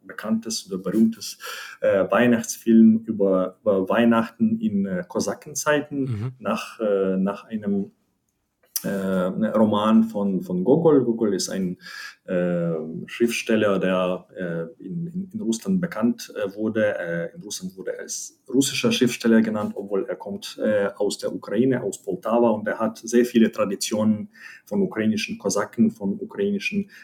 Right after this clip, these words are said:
Speaker 1: Bauern beschrieben, wie man feiert. Äh, und da ist ein, eine sehr interessante Geschichte, äh, mit, mit Zauber,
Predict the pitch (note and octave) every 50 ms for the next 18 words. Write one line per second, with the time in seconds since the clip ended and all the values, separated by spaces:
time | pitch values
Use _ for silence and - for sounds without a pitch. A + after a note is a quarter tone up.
0 | - - - A2 G#2+ A#2+ B2 A#2 A2+ A2+ A2 G#2 - - - A#2 A2 G#2+ G#2+ G2+
1 | G2 - G#2+ G2 F2+ F2+ F2 F2 E2+ - - - - G#2 G#2+ G#2 G2 F#2+ F#2+ -
2 | - - - - - G2 F#2+ F2+ F#2 F2+ F#2+ F#2+ F#2 F2 E2+ - - - - F#2+
3 | F2+ F2+ F#2 - F#2+ F#2+ - - F2+ F#2+ F#2+ F#2 - - G2+ F#2+ G2 F#2+ A2+ A2
4 | A2 G#2+ G2+ A2 G#2+ G#2 - - - A2 G#2+ - G2+ - G2 - - C#3 C3 -
5 | - - G#2+ G2+ - - - - - - - _ - G2+ F#2+ F#2 F#2 F#2+ F2+ F2+
6 | - - - G#2+ F#2 F#2 - - - D3 D3+ D3 C3+ A#2+ B2 A#2+ A2+ A2 A2 G#2+
7 | G#2